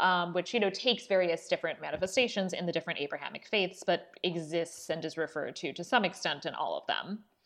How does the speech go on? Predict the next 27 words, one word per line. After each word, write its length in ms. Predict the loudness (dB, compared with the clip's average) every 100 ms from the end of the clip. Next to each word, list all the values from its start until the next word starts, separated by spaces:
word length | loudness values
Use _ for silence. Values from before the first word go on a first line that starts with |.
| -18 -18 -20 -20 _ 6
And 100 | 8
then 100 | 8
there's 160 | 8 6
the 80 | 6
Forsaken, 680 | 4 2 2 0 0 -2 -8 -20 -20 4
who 120 | 8
are 160 | 8
cool 500 | 6 10 12 12 8 4
because 220 | 2 2
a 60 | 4
number 360 | 4 6 8
of 200 | 8 6
them 360 | 6 6 4 2 0 -6 _ 0
have 360 | 8 8 8
names 320 | 2 0 -2 2
that 220 | 2 4
definitely 460 | 0 2 -2 -6 2
reference 760 | 4 6 6 6 2 -2 0
a, 140 | 2 4
a 80 | 4
number 440 | 2 2 2 4 6
of 120 | 4
other, 640 | 4 4 4 6 4 0 -6 _ _ 4
uh, 340 | 6 6 4
kind 200 | 0 0
of 160 | 0 0
demon, 320 | -4 -4 -4